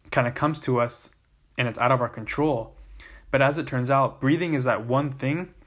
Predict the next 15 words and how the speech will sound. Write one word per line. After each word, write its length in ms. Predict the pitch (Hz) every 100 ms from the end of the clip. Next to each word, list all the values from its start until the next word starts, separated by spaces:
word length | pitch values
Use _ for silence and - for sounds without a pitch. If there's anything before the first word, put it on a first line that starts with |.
| - - -
that 160 | 131 127
we 120 | 127
do 220 | 120 170
have 220 | 190 156
control 420 | 143 117 120 110 107
of 160 | 113 -
and 160 | 123
can 100 | 117
actually 240 | 135 131 131
affect 400 | 123 - 165 -
our 80 | -
autonomic 400 | 127 120 117 113
nervous 240 | 110 110
system 300 | 127 - 113
with. 140 | 110